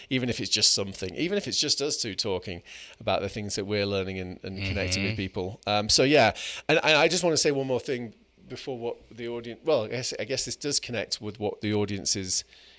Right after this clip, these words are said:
Speaker 1: can, can expect. But I remember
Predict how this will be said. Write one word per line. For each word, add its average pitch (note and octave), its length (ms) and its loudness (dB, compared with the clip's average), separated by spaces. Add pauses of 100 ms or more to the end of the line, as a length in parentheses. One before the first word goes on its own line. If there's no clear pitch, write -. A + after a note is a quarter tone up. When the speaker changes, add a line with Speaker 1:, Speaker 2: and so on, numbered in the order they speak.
Speaker 1:
can, A2 280 -6
can A2+ 180 -6
expect. - 680 0
But G#2 200 0 (680)
I G#2+ 80 2
remember B2 580 6